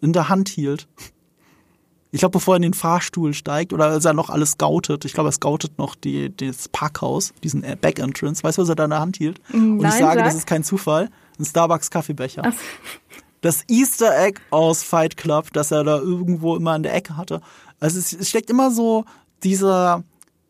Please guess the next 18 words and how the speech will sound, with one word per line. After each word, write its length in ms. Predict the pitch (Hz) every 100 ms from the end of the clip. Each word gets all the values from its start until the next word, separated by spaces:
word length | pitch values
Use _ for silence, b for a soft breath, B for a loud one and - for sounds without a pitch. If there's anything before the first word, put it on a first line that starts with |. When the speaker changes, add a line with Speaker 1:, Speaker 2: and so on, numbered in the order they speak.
| _ _ _ _
Speaker 1:
also 240 | - 160 165
diese 260 | - 190
Gesellschaftskritik, 920 | 196 190 247 277 247 - 208 247 - -
die, 320 | 202 208 208
äh, 760 | 202 151 175 175 175 170 156
die, 260 | - 180 170
die 180 | 165 175
oft 260 | 202 -
als 280 | 190 190 -
komplett 360 | - 180 185 -
antikapitalistisch 960 | 185 240 240 226 214 202 202 - 214
gesehen 300 | - 190 190
wird 100 | 202
von 140 | 196 190
David 240 | 190 190
Fincher. 320 | - 196 196 196 B B
Ich 140 | - -
find, 280 | - 269